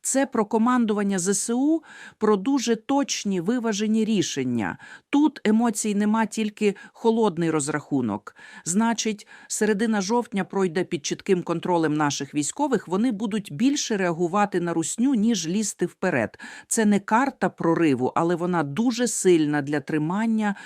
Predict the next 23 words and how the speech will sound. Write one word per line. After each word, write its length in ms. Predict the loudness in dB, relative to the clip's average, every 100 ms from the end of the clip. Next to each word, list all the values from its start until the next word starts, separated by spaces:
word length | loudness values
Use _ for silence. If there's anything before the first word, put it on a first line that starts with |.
| -18
позицій 640 | -2 0 2 0 -2 -4 -2
і 100 | -4
точкових 920 | 0 -2 -2 -8 0 0 2 -2 -2
ударів. 600 | -4 2 2 2 0 -6 -10 -20 -20 -18 -18 -20 _
Третя 460 | 0 2 0 0 -4
карта — 460 | 0 -2 0 -4
п'ятірка 640 | -2 -2 -2 -2 -2 -2
мечів. 640 | 0 0 -2 -2 0 -2 -4 -20 -20 -8 0
Ех, 260 | 0 0
не 120 | -2 0
дуже 300 | 0 0 0
мені 240 | 0 -2
подобається 640 | -2 0 0 2 -2 -2
ця 180 | -4 -6
карта. 440 | -2 0 0 0 -4
Думаю, 460 | 0 2 2 0 -2 -14 -20 -14
вона 420 | -2 0 2 2 0 -4 _
про 160 | -2 0
конфлікт, 920 | 2 0 0 -2 2 2 0 -6 -18
хитрість 880 | -18 -4 -2 -2 -2 -2 -2 -4 -8
і 100 | -2
нечесну 720 | 0 0 -2 -2 -2 -2 -2 -2
гру. 380 | -2 0 -2